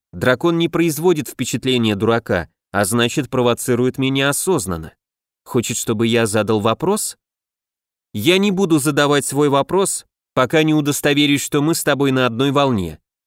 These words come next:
Я посмотрел на стену, следя за своим собеседником краем глаза. "Умный", с сожалением констатировал дракон. "А ведь как раньше хорошо было с рыцарями.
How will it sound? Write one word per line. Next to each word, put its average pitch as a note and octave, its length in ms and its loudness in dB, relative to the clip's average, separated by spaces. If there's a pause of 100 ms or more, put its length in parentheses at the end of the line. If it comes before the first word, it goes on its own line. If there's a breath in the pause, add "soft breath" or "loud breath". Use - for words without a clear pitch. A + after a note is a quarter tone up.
(480)
Я - 180 0
посмотрел C3 540 0
на B2+ 140 2
стену, A#2+ 400 0
следя A#2 360 0
за A2 140 -2
своим A2 300 0
собеседником A2 840 -4
краем B2 360 0
глаза. B2+ 440 -2 (960)
"Умный", C#3+ 1080 4
с - 100 -10
сожалением D3+ 760 0
констатировал B2 800 0
дракон. G2+ 540 -2 (540)
"А C3 160 2
ведь F#3 260 0
как G#3 260 0
раньше F3+ 400 0
хорошо C#3 480 2
было A2+ 240 4
с - 140 -4
рыцарями. F2 760 -4